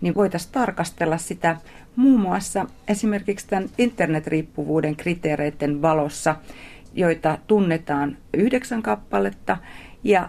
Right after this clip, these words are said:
niistä, jos viisi tai enemmän täyttyy, niin voidaan harkita, että, että haittoja alkaa olla jo ja, ja asiaa voisi pohtia, ää, joko yksin tai sitten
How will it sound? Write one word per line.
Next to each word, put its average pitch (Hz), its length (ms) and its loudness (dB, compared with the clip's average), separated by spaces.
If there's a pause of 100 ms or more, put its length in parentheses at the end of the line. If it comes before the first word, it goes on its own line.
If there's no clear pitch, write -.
niistä, 185 680 -2
jos 160 300 -4
viisi 180 360 -2
tai 147 300 -2
enemmän 196 480 2
täyttyy, 170 760 0 (320)
niin 156 460 0
voidaan 156 340 2
harkita, 151 520 -2
että, 151 280 -4
että - 300 -4
haittoja 147 580 -2 (160)
alkaa 147 380 0
olla 156 320 2
jo 151 160 0
ja, 151 180 0 (420)
ja 147 240 2 (200)
asiaa 156 400 -2
voisi 151 260 -4
pohtia, 160 500 -2 (360)
ää, 147 300 2
joko 151 320 -4 (100)
yksin 147 460 -6
tai 143 300 -2
sitten 147 480 -6